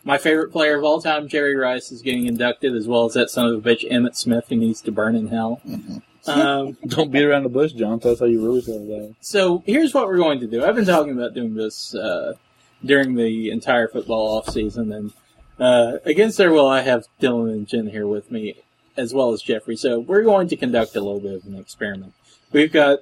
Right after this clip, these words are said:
Speaker 1: a, uh, four, four-team, uh, fantasy league set up on N F L dot com. Uh,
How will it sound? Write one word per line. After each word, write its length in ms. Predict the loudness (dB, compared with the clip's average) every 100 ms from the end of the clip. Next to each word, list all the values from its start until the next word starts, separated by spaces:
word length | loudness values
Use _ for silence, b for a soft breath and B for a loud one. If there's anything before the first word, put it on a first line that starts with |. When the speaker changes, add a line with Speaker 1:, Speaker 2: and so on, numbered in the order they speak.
| 0
Speaker 1:
a, 360 | 0 0 -2
uh, 320 | -2 -4 -6 -10 -2
four, 320 | 2 2 0 _ -20 0
four-team, 720 | 2 2 2 0 0 -2 -2
uh, 460 | 0 0 0 -2 -6 -14 _ _ _ _
fantasy 480 | 2 4 4 2 4
league 260 | 2 0
set 220 | -2 -2
up 160 | -2 -4
on 160 | -8 -8
N 120 | -10
F 140 | -6
L 120 | -6
dot 220 | -4 -10 -4
com. 520 | -2 0 -2 -10 -12 -2
Uh, 360 | 0 2 0